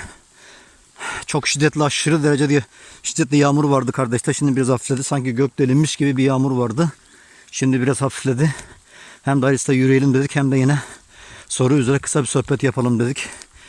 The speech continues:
kardeşler. Nefes nefese kaldık, sırtımızda yük var. Evet, anca vaktimiz oluyor böyle yolda, yolda yürürken vaktimiz oluyor. Oturup da böyle,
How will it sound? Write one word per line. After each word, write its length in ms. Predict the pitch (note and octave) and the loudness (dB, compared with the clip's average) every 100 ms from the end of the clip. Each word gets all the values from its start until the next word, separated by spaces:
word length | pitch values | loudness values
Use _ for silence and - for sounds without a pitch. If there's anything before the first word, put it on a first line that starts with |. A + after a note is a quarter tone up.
| - - | -20 -16
kardeşler. 540 | - A#2+ A2 - D3+ - - - - - - - - - - _ _ _ _ _ _ _ - - | -6 -2 -2 -2 -2 -4 -16 -20 -20 -20 -20 -16 -18 -18 -20 _ _ _ _ _ _ _ -14 -6
Nefes 340 | A#2+ A#2+ C3 - | -4 -2 -2 -2
nefese 240 | B2 B2+ | -2 0
kaldık, 220 | B2+ A2 | -2 -2
sırtımızda 380 | - A2 B2+ A2 | -4 0 0 2
yük 180 | B2+ - | -2 2
var. 220 | D#3 - - - - - - - | -2 -2 -14 -20 -20 -20 -16 -2
Evet, 220 | D#3+ C#3+ | 0 2
anca 280 | D#3 F3+ F3 | 2 4 4
vaktimiz 340 | D#3+ - C#3+ | 2 0 2
oluyor 180 | C#3 C#3 | 2 2
böyle 160 | C3 C#3 | 2 2
yolda, 260 | C#3 B2+ | 2 2
yolda 240 | C#3+ D3+ D3 | 2 2 2
yürürken 360 | D#3+ E3 D#3 | 2 2 0
vaktimiz 340 | C3+ - C3+ A#2 | 0 0 0 0
oluyor. 180 | B2 C3 | 0 0
Oturup 340 | - D#3 - | 0 -2 0
da 100 | C#3+ | 0
böyle, 240 | D3 C#3+ | 2 2